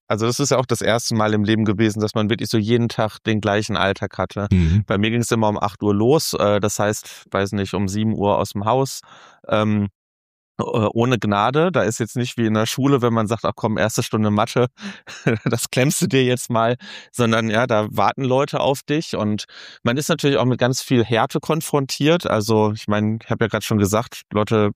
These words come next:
Speaker 1: waren zu großen Teil dementiell erkrankt und,
Speaker 2: Ja.
Speaker 1: ähm,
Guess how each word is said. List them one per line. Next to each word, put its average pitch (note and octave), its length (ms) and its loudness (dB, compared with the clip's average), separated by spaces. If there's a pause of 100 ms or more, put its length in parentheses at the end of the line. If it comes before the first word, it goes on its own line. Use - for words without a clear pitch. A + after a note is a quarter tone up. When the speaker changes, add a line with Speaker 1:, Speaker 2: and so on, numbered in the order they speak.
Speaker 1:
waren G#2 400 -2
zu - 140 -6
großen G#2+ 360 0
Teil G#2 180 0
dementiell G#2+ 480 2
erkrankt A2 560 0
und, G#2 300 0 (400)
Speaker 2:
Ja. F2+ 240 4
Speaker 1:
ähm, G#2 260 2